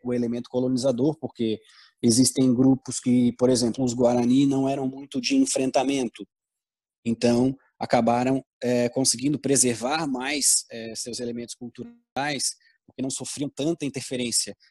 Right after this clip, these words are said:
diferente de outros grupos que eram de enfrentamento, que ou desapareceram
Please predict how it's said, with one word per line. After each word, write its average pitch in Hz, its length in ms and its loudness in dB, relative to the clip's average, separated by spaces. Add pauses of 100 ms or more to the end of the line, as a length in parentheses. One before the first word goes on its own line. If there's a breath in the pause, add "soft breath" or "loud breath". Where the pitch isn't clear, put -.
diferente 123 560 -4
de 135 100 -2
outros 143 260 -6
grupos 143 300 -4
que 135 140 -4
eram 143 100 0
de 135 120 -4
enfrentamento, 147 760 -4
que - 100 -14 (540)
ou 151 180 6
desapareceram 147 1000 0